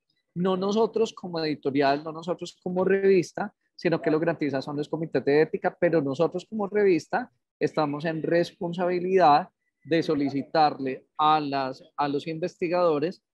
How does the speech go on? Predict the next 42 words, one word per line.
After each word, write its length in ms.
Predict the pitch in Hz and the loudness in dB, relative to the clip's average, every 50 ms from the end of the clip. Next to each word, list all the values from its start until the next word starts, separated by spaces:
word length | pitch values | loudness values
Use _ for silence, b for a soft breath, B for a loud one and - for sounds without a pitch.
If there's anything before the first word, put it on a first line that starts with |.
| _ _ _ | _ _ _
cuando 240 | - 160 156 156 156 | -6 -4 -4 -2 -2
lo 80 | 147 143 | -2 -2
van 120 | 139 135 | -2 -4
a 80 | 135 - | -6 -8
proporcionar 580 | 165 165 - 160 156 165 139 139 165 180 180 | -10 -12 -10 -10 -8 -6 -2 0 0 -2 -2
que 100 | - 170 | -4 -8
por 260 | - - 170 170 170 | -4 0 0 0 0
favor, 540 | - - 202 185 185 170 151 143 160 - - _ _ _ _ | 2 2 4 6 6 6 6 4 2 0 -6 _ _ _ _
si 300 | _ - - 165 160 156 | _ -2 2 4 6 8
hay 400 | 147 143 139 135 127 123 120 - _ _ - | 8 8 6 6 4 0 -4 -10 _ _ -6
manejo 520 | 143 143 143 143 143 143 139 143 160 160 | -2 -2 0 0 0 -2 -4 -4 -2 -2
de, 240 | 165 170 170 165 185 _ _ _ _ _ | -2 -2 -4 -6 -8 _ _ _ _ _
si 140 | - 165 160 151 | -4 -2 0 0
hay 140 | 147 139 123 | 0 0 -2
fotografías 580 | - 143 - 165 156 156 151 147 151 147 131 | -4 -6 -6 -4 -2 -2 -4 -2 -2 -2 -2
de 80 | 127 143 | -2 -4
personas, 560 | 139 - 165 - - 156 156 147 143 131 117 | -4 -6 -6 -4 -4 -4 -2 -2 -2 -2 -2
de 80 | 131 131 | -2 -2
niños 400 | 139 156 160 151 143 135 131 - | -2 -2 -4 -4 -4 -6 -6 -8
y 60 | 127 | -6
todo 300 | - - 139 139 151 170 | -4 0 2 2 4 4
esto, 280 | 185 180 - - 214 - _ _ _ _ _ _ - - | 2 2 -2 -8 -14 -16 _ _ _ _ _ _ -2 2
que 120 | 175 156 | 2 2
se 140 | 147 151 139 | 2 2 0
generen 440 | 151 147 139 135 127 127 131 135 147 | -2 -2 0 0 0 0 -2 -2 -2
los 160 | 151 147 160 | -2 0 0
certificados 720 | 151 - - 147 127 147 139 - - 127 120 120 120 - | -2 -2 -4 -4 -4 -4 -4 -2 0 0 0 0 -2 -4
correspondientes 1120 | - - 147 147 147 139 - - 131 127 120 120 127 120 113 110 - - 131 131 131 - _ _ _ _ _ _ | -8 -10 -8 -6 -6 -8 -6 -6 -6 -6 -2 -2 -2 -2 -2 -4 -2 0 0 0 0 -2 _ _ _ _ _ _
establecidos 800 | - 170 156 - - 156 143 135 135 131 147 139 127 123 127 151 | 0 0 0 2 2 2 2 4 2 2 2 2 2 0 0 -4
en 100 | 151 147 | -6 -4
cada 300 | - - 139 127 127 127 | 0 2 4 4 4 4
uno 260 | 127 131 135 135 139 | 2 0 -2 -4 -4
de 80 | 139 139 | -4 -6
sus 160 | 143 143 - | -8 -10 -10
países. 680 | - 131 123 123 117 107 - - - - - - _ _ _ _ _ _ _ _ _ _ - - _ _ _ _ _ _ | -8 -8 -8 -6 -8 -10 -12 -16 -18 -18 -20 -20 _ _ _ _ _ _ _ _ _ _ -20 -20 _ _ _ _ _ _
No 140 | 170 170 160 | 0 0 2
sé 140 | - 180 165 | 4 4 4
si 120 | - 196 | 4 2
me 120 | 175 180 151 | 2 2 0
hice 160 | 131 - 151 | 0 0 -2
entender, 420 | 151 - 160 151 131 131 117 - - | -4 -2 -4 -2 0 0 -2 -2 -2
profe. 340 | 147 131 113 - - _ | -4 -4 -4 -6 -8 _